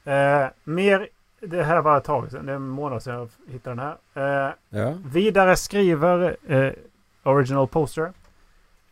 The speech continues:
Speaker 1: Eh, Dogger has been miraculous, miraculous, miraculously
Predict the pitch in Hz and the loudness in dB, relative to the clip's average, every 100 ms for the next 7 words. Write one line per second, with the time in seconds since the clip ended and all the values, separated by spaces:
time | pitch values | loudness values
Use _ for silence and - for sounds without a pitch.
0 | _ _ _ _ - 127 120 117 110 - | _ _ _ _ -12 -8 -8 -10 -14 -18
1 | 127 127 _ - 190 196 214 185 190 156 | -20 -20 _ 0 2 4 2 4 2 2
2 | 175 165 170 185 170 151 120 - 156 143 | 0 4 4 4 4 0 0 -6 -6 0
3 | 170 196 180 - 160 151 127 151 165 - | 2 2 0 -2 0 0 -2 -6 -10 -12
4 | 143 135 160 180 190 - - 190 175 170 | -8 -2 2 2 2 -2 -8 -2 0 0
5 | 160 - 156 156 190 | -2 -4 0 0 0